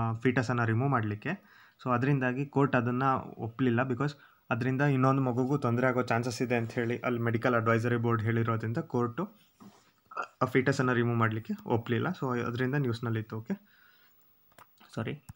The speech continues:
ಏಳನೇ ಪ್ರಶ್ನೆ ಹೋಗೋಣ. General data protection regulation seen in news is data protection law of. So ಯುರೋಪಿಯನ್ ಯೂನಿಯನ್ ಅವರು ಮೊದಲಿಗಾಗಿ ಈ ಒಂದು ಡಾಟಾ ಪ್ರೊಟೆಕ್ಷನ್ ಲಾ ಅನ್ನ ತರಲಾಗಿತ್ತು, ಯುರೋಪಿಯನ್ ಯೂನಿಯನ್.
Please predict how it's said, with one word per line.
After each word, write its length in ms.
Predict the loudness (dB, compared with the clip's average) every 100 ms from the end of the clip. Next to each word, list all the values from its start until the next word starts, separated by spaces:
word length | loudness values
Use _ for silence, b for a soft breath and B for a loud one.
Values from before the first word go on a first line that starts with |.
| b b b _ _ 2
ಏಳನೇ 200 | 2 2
ಪ್ರಶ್ನೆ 280 | -2 -4
ಹೋಗೋಣ. 160 | -4 -2 -4 -4 -2
General 340 | 0 2 4
data 340 | 4 2 0
protection 360 | 0 0 -2 -2
regulation 420 | 0 0 0 -2
seen 160 | -2 0
in 120 | 0
news 160 | 0 -2 -8 -10 -6
is 280 | -6 -6 -2
data 260 | 0 0
protection 320 | 0 -2 -2
law 260 | 0 2 0
of. 40 | -2 B B B -4
So 160 | 0 4
ಯುರೋಪಿಯನ್ 440 | 4 2 2 0
ಯೂನಿಯನ್ 360 | 0 -2 -2 -2
ಅವರು 180 | -2
ಮೊದಲಿಗಾಗಿ 800 | 0 0 2 2 2 0 -2 -2 -6 -8
ಈ 120 | -4 -2
ಒಂದು 380 | 0 0 -2
ಡಾಟಾ 280 | 0 0 2
ಪ್ರೊಟೆಕ್ಷನ್ 580 | 0 0 -2 -2 -2 0
ಲಾ 120 | 2
ಅನ್ನ 200 | 2 2
ತರಲಾಗಿತ್ತು, 640 | 0 0 0 -2 -4 -6 -4
ಯುರೋಪಿಯನ್ 520 | 0 0 0 0 0
ಯೂನಿಯನ್. 360 | 0 0 -2